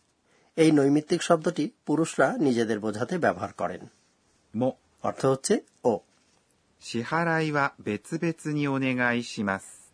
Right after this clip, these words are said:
Speaker 1: পৃথক পৃথক বিল করুন, প্লিজ। আক্ষরিক অর্থ মূল্য পরিশোধ পৃথক পৃথকভাবে করতে দিন, প্লিজ।
Speaker 2: শিহারাই।
Speaker 1: মানে এক্ষেত্রে বিল, আক্ষরিক অর্থ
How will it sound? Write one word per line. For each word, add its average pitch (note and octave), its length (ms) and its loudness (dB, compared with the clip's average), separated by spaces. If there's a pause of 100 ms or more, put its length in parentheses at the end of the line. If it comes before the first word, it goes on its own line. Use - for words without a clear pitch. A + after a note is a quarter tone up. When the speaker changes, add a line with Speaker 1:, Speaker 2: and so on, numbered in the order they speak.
(340)
Speaker 1:
পৃথক D3 280 2
পৃথক G3 300 0
বিল C3 320 0
করুন, G#2 280 -2
প্লিজ। C3+ 380 -2 (680)
আক্ষরিক C#3 440 2
অর্থ F3 260 0 (380)
মূল্য D3+ 300 6
পরিশোধ D3+ 520 0 (280)
পৃথক E3 260 0
পৃথকভাবে C3+ 760 0
করতে - 280 -6
দিন, G#2 200 -6
প্লিজ। D3+ 340 -2 (640)
Speaker 2:
শিহারাই। C3 760 0 (200)
Speaker 1:
মানে C#3+ 300 6 (220)
এক্ষেত্রে C#3+ 500 -2 (160)
বিল, B2+ 360 2 (340)
আক্ষরিক B2+ 480 0
অর্থ A#2 260 -2